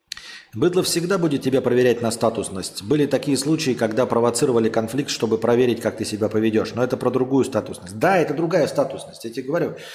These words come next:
Если ты гениальный, блядь, э, предприниматель, такой как, э, Цукерберг или Илон Маск, ну какой Илон Маск, что ли, статусный? Нет, тоже ботом.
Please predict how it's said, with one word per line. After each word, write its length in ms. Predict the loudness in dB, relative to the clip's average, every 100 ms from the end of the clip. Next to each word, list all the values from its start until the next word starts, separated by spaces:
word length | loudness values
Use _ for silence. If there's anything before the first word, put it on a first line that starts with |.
| -16 -10
Если 300 | 0 2 2
ты 120 | -4
гениальный, 540 | -4 0 4 4 6 4
блядь, 340 | 4 2 0 -14 -18 -20 -2
э, 140 | 0
предприниматель, 760 | 2 2 2 2 4 4 4 2
такой 300 | 2 4 4
как, 260 | 4 2 2
э, 200 | 2 2
Цукерберг 580 | 0 0 0 2 2 2
или 120 | 2
Илон 260 | 2 2 2
Маск, 320 | 2 0 -2
ну 100 | -6
какой 240 | -2 0 2
Илон 180 | 2
Маск, 220 | 0 0 -2
что 160 | -6
ли, 60 | -6
статусный? 680 | 0 0 0 -8 -12 -18 -20 _ _ -8
Нет, 560 | -2 0 0 -4 -4
тоже 260 | 0 2 2
ботом. 640 | 4 2 4 0 -4 -14